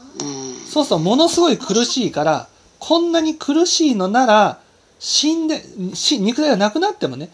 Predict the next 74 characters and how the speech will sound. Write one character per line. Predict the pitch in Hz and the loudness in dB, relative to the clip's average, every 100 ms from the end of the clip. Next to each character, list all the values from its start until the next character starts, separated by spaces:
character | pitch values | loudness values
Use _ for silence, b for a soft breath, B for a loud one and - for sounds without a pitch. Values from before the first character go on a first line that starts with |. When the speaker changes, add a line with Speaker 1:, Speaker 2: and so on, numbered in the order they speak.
| b - | b -10
Speaker 2:
死 | - - 311 | -4 0 0
ん | 339 | 0
で | 339 | 2
楽 | 311 302 330 | 4 4 2
に | 240 | 0
な | 160 | 0
り | 156 | 0
た | 170 190 | 0 -2
い | |
と | 165 | -2
思 | 127 117 | -10 -12
う | |
ん | |
で | - | -16
す。 | - - - | -20 -20 -4
Speaker 1:
あ、 | 165 175 165 | 2 2 0
よ | 190 247 | -8 -6
く | 202 196 | -6 -4
そ | 208 | -2
う | 190 | 0
い | |
う | 190 170 | 0 0
お | |
客 | 190 | -4
さ | 185 156 | -2 -2
ん | |
言 | 165 185 | -2 -2
う | |
ん | 151 | -4
で | 135 | -8
す | - | -12
け | 147 | -12
れ | 135 | -12
ど | 139 | -8
も、 | 151 208 156 131 - B B B B B B B _ | -4 -2 -2 -4 -10 B B B B B B B _
だ | 339 - | -2 0
か | |
ら | 349 - | 2 0
こ | - | -2
の、 | - 392 339 170 | -2 -2 -2 -2
死 | - 311 | 0 0
ん | 277 | 2
だ、 | 262 220 | 0 0
死 | - 311 311 | -4 -4 -4
ん | 302 262 | -6 -4
で、 | 330 311 226 | 0 0 0
そ | 220 | -4
の、 | 214 208 | -4 -2
「あ | 220 | 0
の | - | 2
世 | - | 4
が | 247 | 2
い | 233 | 2
い | - | 0
と | 220 | 0
思 | 240 | -2
っ | - | -4
て | 190 | -4
る | 185 | 0
の？」 | 262 285 | 0 0
っ | |
て | - | -2
言 | 165 | -8
っ | |
て | 165 | -6
聞 | - 196 | -2 -2
い | |
て | 196 | -2
み | 175 | -2
る | 160 | -4
ん | 147 | -8
だ | 143 | -8
け | 143 | -10
ど、 | 139 | -12